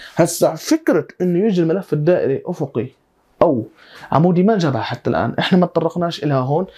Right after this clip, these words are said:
بس راح نشوفها لقدام، وبس نصادفها راح أقول لك كيف تتعامل معها. يعني مقصدي بالكلام، اعتبر جاب لك الملف بهذا الشكل،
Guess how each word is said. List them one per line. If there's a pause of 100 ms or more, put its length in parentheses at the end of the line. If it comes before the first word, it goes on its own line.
(220)
بس
راح
نشوفها
لقدام،
وبس
نصادفها
راح
أقول
لك
كيف
تتعامل
معها. (400)
يعني (140)
مقصدي
بالكلام، (300)
اعتبر
جاب
لك
الملف
بهذا
الشكل،